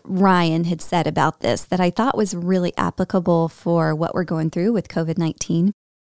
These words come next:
He said, "Part of living in isolation is that fundamental elements of your life are exposed for what they are.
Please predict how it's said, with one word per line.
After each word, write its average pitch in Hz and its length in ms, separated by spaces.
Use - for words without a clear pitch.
He 233 140
said, 214 340
"Part 262 280
of 269 160
living 233 300
in 214 260
isolation 185 880
is 180 420
that 190 200
fundamental 262 720
elements 202 540
of 190 100
your 180 220
life 160 400
are 165 140
exposed 165 720
for 160 140
what 160 180
they - 140
are. - 340